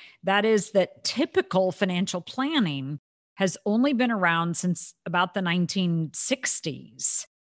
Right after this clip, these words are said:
And prior to that, everything, which of course, when you look at something that's long-term, we call it traditional. So, so prior to that, everything that people did with their money, uh, products that they bought,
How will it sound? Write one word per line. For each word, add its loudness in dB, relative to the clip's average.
And 2
prior 0
to 2
that, 2
everything, 2
which -4
of -10
course, -4
when 0
you 0
look -2
at -6
something 2
that's -4
long-term, -2
we -2
call -4
it -2
traditional. -2
So, 2
so 0
prior 2
to 0
that, 0
everything 0
that -4
people 0
did 2
with 0
their 0
money, -2
uh, -2
products -2
that -2
they 0
bought, -2